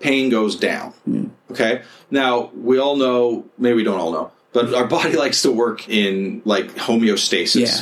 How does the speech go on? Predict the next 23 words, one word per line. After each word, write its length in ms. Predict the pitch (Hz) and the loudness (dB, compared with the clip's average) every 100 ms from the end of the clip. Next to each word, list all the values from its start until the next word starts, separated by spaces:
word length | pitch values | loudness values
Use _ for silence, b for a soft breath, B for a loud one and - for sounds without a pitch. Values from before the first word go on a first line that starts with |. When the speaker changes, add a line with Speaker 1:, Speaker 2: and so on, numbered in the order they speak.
| - | -2
Speaker 2:
Yeah. 60 | |
Speaker 1:
meaning 380 | 113 117 107 101 | 0 2 2 2
it 140 | 101 101 | 0 0
tries 300 | 120 117 104 | 0 0 0
to 80 | |
level 360 | 104 107 98 92 | 0 0 0 0
everything 480 | 87 87 - 82 80 | 0 -4 -4 -6 -4
out. 240 | 78 - B B B | -6 -8 B B B
So 280 | B 170 143 | B 0 2
once 200 | 127 131 | 2 0
pleasure 380 | - 147 139 131 | 0 0 2 2
goes 260 | 127 123 120 | 2 2 2
up, 320 | 190 156 - | 0 -2 -2
eventually 640 | 110 160 214 147 131 127 | 0 2 2 2 2 2
pleasure 300 | 120 117 107 | 0 0 0
is 80 | 113 | 0
going 160 | 117 104 | 0 -2
to 60 | |
have 200 | 101 90 | -2 -4
to 60 | 98 | -4
come 220 | - 87 | -6 -4
back 220 | 82 85 - | -4 -4 -2
down. 340 | 127 85 - | 0 -2 -4